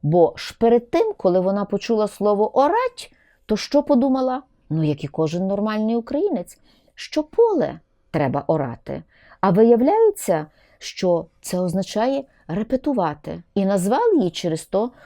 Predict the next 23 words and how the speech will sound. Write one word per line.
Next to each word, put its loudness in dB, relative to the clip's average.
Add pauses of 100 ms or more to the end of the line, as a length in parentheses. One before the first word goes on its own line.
(120)
дурною. 0 (320)
А 4
от 0
вчора 2
вона 0
подумала, 0 (260)
що -2
рожа — 0 (760)
це -4
квітка 0
така, -10 (240)
що 0
в 2
неї 0
на -2
городі -2
росла. -8 (200)
А 2
виявляється, 4
що 0
рожа — 6
то 4
пика. -4